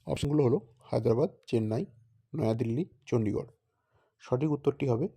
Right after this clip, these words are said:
নয়াদিল্লি বা নিউ দিল্লি। আগামী চব্বিশ থেকে পঁচিশে ফেব্রুয়ারি নতুন দিল্লির ভরত মণ্ডপমে প্রথম আঞ্চলিক আলোচনা হবে। কেন্দ্রীয় শ্রম এবং কর্মস্থান মন্ত্রক, Confederation of Indian Industry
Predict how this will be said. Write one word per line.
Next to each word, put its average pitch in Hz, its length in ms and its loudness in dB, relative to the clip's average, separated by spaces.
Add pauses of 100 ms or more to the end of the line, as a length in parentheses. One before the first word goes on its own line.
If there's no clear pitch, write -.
(260)
নয়াদিল্লি 110 500 -4 (340)
বা 147 280 -4
নিউ 117 120 -2
দিল্লি। 127 300 -8 (680)
আগামী 143 380 0 (420)
চব্বিশ 127 380 -2
থেকে 147 160 -4
পঁচিশে 135 300 -4
ফেব্রুয়ারি 123 420 0 (280)
নতুন 143 300 0
দিল্লির 147 380 -2 (360)
ভরত 123 320 2
মণ্ডপমে 123 440 0 (580)
প্রথম 147 380 2
আঞ্চলিক 147 560 -2
আলোচনা 117 320 2
হবে। 120 220 0 (1400)
কেন্দ্রীয় 135 440 2
শ্রম 147 580 0
এবং 123 280 0
কর্মস্থান 123 480 0
মন্ত্রক, 131 420 -2
Confederation 135 520 -2
of 135 140 -4
Indian 131 320 -2
Industry 139 400 -4